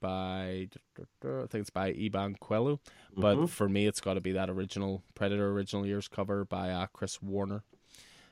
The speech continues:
Speaker 1: So that is lovely there. So
Speaker 2: Yeah, I mean, obviously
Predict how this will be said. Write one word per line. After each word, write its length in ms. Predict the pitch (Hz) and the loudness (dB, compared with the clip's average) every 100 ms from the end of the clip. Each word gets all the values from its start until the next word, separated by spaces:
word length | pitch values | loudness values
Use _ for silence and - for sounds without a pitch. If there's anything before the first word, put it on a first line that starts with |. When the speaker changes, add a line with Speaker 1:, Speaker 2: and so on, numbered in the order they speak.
| _ | _
Speaker 1:
So 360 | - - 90 90 | -10 -4 -2 -2
that 200 | 95 90 | -4 -4
is 260 | 90 92 95 - | -4 -6 -6 -12
lovely 560 | 95 92 98 92 101 95 | -10 -6 -4 -4 -2 -2
there. 220 | 98 101 | -2 -4
So 400 | - 127 127 127 - _ - | -4 0 2 0 -6 _ -6
Speaker 2:
Yeah, 240 | 85 87 92 - | 2 4 4 4
I 60 | |
mean, 200 | 98 104 | 8 10
obviously 580 | 117 127 123 123 110 107 | 12 12 12 12 12 10